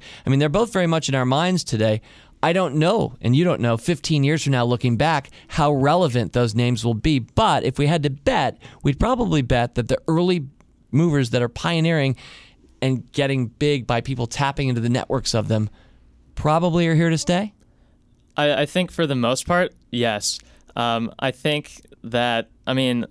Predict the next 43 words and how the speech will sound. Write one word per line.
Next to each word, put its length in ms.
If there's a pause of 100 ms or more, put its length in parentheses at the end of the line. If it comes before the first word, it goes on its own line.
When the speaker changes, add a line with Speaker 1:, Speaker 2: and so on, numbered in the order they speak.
(260)
Speaker 2:
obviously 400
there 240
are 260
so 300
many 240
new 520 (280)
currencies 720
and 120
blockchain 380
applications 600
coming 300
online 580
every 280
day. 300 (340)
As 220
an 40
investor, 640 (380)
um, 340
I 80
do 160
recognize 340
that 120
there 100
are 80
gonna 120
be 100
a 60
lot 200
of 260
niche 600
plays, 440 (380)
um, 360 (100)
but 360
I'm 180
particularly 640
interested 640
in 200
learning 260
as 160
much 220
as 120
I 100
can 480